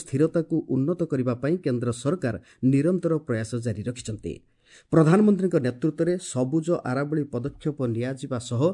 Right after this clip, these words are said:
ଚାରାରୋପଣ କାର୍ଯ୍ୟକ୍ରମ ଜାରି ରହିଛି। ଆରାବଳୀ ପର୍ବତର ସୁରକ୍ଷା ଏବଂ ସଂରକ୍ଷଣ ସରକାରଙ୍କ ଦାୟିତ୍ୱ ବୋଲି ଶ୍ରୀ ଯାଦବ କହିଥିଲେ।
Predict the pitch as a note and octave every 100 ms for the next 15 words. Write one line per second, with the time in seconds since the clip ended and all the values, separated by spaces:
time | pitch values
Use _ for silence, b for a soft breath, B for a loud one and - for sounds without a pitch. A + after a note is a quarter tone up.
0 | b b b - C#3+ C#3 E3+ E3+ D#3+ D#3
1 | C#3+ G#2+ A#2 C#3+ B2+ A#2 B2+ A2 G2+ G#2+
2 | F#2+ - b b b D3 F#3 G3+ G#3 F#3+
3 | C#3+ C#3 F3+ F3 D#3 C#3 C#3+ D3 F3+ D#3
4 | D#3 - B2 A#2+ D#3 - E3 E3 B2+ C#3+
5 | D3+ C#3 B2+ G#2+ B2+ B2+ D3+ D3+ C#3+ C3+
6 | A#2 G#2 A2+ A2+ B2 A#2+ G#2